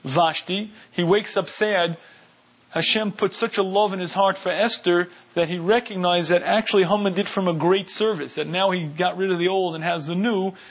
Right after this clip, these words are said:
That, along with the fact that Haman was very wealthy, Achashverosh was enamored with the wealth, the wealth of Haman allowed Achashverosh to feel that Haman was the most wise of all of his advisors, and he brought him up to power.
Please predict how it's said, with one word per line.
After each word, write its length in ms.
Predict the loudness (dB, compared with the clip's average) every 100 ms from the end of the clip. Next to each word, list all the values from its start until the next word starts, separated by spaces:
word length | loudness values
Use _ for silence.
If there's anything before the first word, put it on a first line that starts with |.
| -20 -20 _ _ -10
That, 400 | -2 2 2 0
along 360 | -6 -2 -2 -2
with 100 | -6
the 60 |
fact 300 | -4 -2 -2 -4
that 100 | -2
Haman 360 | -2 -2 -4
was 140 | -4 -4
very 240 | -2 -2
wealthy, 680 | 0 -2 -2 -8 -10 -10 -10
Achashverosh 520 | -8 -6 -4 -2 -2
was 200 | -2 -2
enamored 480 | -2 0 0 0 -4
with 100 | -4
the 80 | -4
wealth, 320 | 0 0 0 -16 -20 _
the 80 | -4
wealth 480 | -4 0 2 0 0
of 120 | -4
Haman 280 | -4 -4 -6
allowed 540 | -6 -2 0 2 2
Achashverosh 640 | 0 -2 -2 0 0 0 -2
to 80 | -8
feel 340 | -2 0 2
that 120 | 0
Haman 340 | -2 -2 -2 -4
was 240 | -2 -2
the 120 | -4
most 460 | -2 -2 -2 -6 -16 -10
wise 600 | -2 0 0 0 -2 -4
of 120 | -2
all 200 | -2 -2
of 40 |
his 140 | -6 -8
advisors, 640 | -4 -2 0 -2 -4 -6 -14 -20 -12
and 140 | -4 0
he 140 | 0
brought 300 | 2 0 0
him 140 | 0 -2
up 120 | -2
to 80 | -8
power. 400 | -2 -2 -2 -8